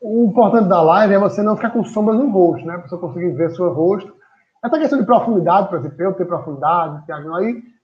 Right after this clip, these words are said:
isso faz diferença, porque com a iluminação da janela, você não consegue ter profundidade, porque a quantidade de luz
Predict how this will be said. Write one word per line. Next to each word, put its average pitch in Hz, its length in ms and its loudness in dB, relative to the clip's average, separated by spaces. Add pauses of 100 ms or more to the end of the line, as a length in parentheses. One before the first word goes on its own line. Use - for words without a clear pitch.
(100)
isso 214 220 -4
faz 240 160 0
diferença, 202 240 -4
porque 185 200 -2
com 220 240 -2
a - 20 0
iluminação 233 460 0
da 170 100 4
janela, 151 680 -2 (220)
você 208 140 0
não 247 120 4
consegue 247 400 2
ter 233 120 4
profundidade, 220 500 0
porque - 120 -8
a - 60 -14
quantidade 196 420 -2
de 240 120 -2
luz 180 560 -4